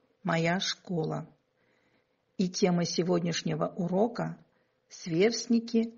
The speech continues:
одноклассники, друзья". Сегодня на уроке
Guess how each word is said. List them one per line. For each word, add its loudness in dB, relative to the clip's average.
одноклассники, -2
друзья". -4
Сегодня 2
на 8
уроке 2